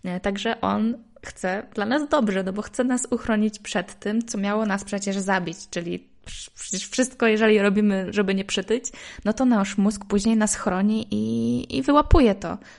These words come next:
Mówi: "Co ty robisz? Dlaczego ty chcesz przytyć teraz? O co chodzi? Nie będziesz tyć". I włącza ten strach, żebyśmy po prostu tego nie robili. Więc jedna część nasza, e, mózgu chce nas ochronić przed tym, abyśmy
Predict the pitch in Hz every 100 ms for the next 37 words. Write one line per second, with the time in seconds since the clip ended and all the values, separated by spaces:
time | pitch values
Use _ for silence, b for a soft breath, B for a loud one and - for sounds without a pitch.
0 | B 202 196 269 185 180 185 202 208 196
1 | 196 - - - 220 202 - 175 175 -
2 | - 196 214 190 190 233 247 220 - 175
3 | - 226 214 240 262 269 240 240 - 185
4 | 180 202 196 226 262 262 - 208 226 220
5 | 202 214 233 233 220 165 - B B B
6 | B B B - 196 202 - - 214 311
7 | 254 - 196 196 196 202 202 202 196 202
8 | - 240 220 185 - 262 - 220 208 202
9 | - 220 277 285 196 196 - 220 190 -
10 | 185 226 - 220 202 226 208 202